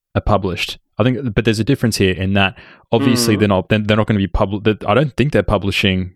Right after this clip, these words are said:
Speaker 1: papers that are rejected 'cause they're rejected. They're publishing papers that are accepted. So there's a bit of a difference there, but, but between that, because this paper was rejected. One thing to consider is,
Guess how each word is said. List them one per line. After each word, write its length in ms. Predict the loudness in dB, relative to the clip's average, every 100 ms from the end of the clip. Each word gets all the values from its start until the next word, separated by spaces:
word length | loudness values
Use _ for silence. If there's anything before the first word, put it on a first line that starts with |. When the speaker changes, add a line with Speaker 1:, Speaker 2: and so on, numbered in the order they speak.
| -4
Speaker 1:
papers 260 | -2 0
that 100 | 0
are 60 | 0
rejected 520 | -2 0 -2 -2 -6
'cause 140 | -4 0
they're 100 | 0
rejected. 480 | 2 0 0 -2 -2
They're 60 |
publishing 380 | 0 0 -2 -4
papers 240 | -6 -4 -4
that 100 | -4
are 80 |
accepted. 600 | -4 -2 -2 -2 -4 -6 -10 -18 -20 -20 -10
So 520 | -4 0 4 2 0 -8 _ _ _ _ -16
there's 300 | 0 2 2
a 20 |
bit 100 | 0
of 100 | 0
a 40 | 2
difference 400 | 0 0 -2 -2
there, 400 | -2 -4 -8 -14 _ _
but, 220 | 0 2
but 120 | -2 -2
between 260 | -2 0 0
that, 160 | 0
because 220 | 0 0 0
this 80 |
paper 300 | 0 0 0
was 180 | 0 -2
rejected. 480 | -2 0 0 0 -6 -8 -20 -10 -2
One 140 | 2
thing 120 | 2
to 80 | 2
consider 320 | 0 2 2
is, 480 | 2 0 0 -2 -6